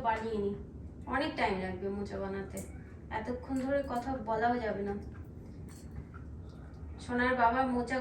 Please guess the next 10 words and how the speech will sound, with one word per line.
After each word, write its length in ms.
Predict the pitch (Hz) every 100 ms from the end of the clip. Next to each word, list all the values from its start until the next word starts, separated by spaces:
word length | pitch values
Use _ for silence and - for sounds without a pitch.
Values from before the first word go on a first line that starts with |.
| 233
ঘন্ট 200 | 240 240 254
খেতে 180 | 269 277 247
ভীষণ 260 | 240 254 240
ভালোবাসে। 440 | 202 180 185 180 185 - - - - - - - - - - - - - - - - - - - - - - - - - - - - - - - - - - - - - -
আমার 160 | 240 269
শাশুড়ি 420 | - 254 - 294 311
মা 60 | 320 269
মোচার 380 | 247 254 277 269 247 220
ডাল 200 | 214 233 233 - - -
করে, 200 | 254 254